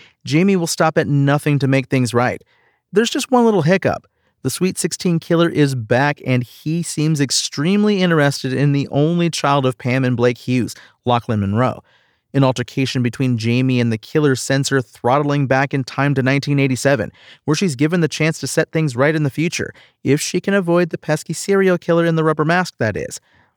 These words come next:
All of the Back to the Future references you expect are front and center here, but not in a way that's cloying. What makes Totally Killer's depiction of the eighties so refreshing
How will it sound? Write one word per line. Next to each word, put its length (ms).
All 180
of 120
the 120
Back 340
to 80
the 120
Future 360
references 540
you 80
expect 460
are 160
front 420
and 180
center 300
here, 260
but 180
not 260
in 80
a 40
way 180
that's 200
cloying. 560
What 120
makes 220
Totally 420
Killer's 400
depiction 440
of 80
the 200
eighties 220
so 160
refreshing 560